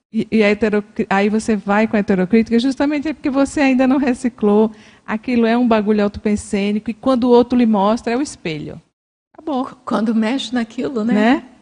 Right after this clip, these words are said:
Speaker 1: Então, eu acho que tem, se a gente juntar isso que a gente tava falando, e dá pra entender essas reações nossas, entendeu?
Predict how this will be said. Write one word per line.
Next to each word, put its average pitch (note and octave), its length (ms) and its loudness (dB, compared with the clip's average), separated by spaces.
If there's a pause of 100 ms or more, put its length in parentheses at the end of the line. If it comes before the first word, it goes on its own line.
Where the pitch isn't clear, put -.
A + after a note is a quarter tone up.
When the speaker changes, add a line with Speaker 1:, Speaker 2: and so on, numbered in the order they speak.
(280)
Speaker 1:
Então, B3 340 0
eu A#3+ 120 2
acho B3 260 2
que C#4 80 -2
tem, B3+ 460 -2
se - 120 0
a B3+ 40 6
gente B3 260 4
juntar B3 600 2
isso A#3 180 0
que - 80 0
a A3 40 6
gente G#3+ 200 4
tava G#3 240 2
falando, F#3+ 760 0 (460)
e G3+ 300 2
dá G3 160 0
pra A3 160 4
entender A3 360 4
essas A3 280 0
reações A3+ 640 2
nossas, F3+ 460 2
entendeu? F#3+ 420 -2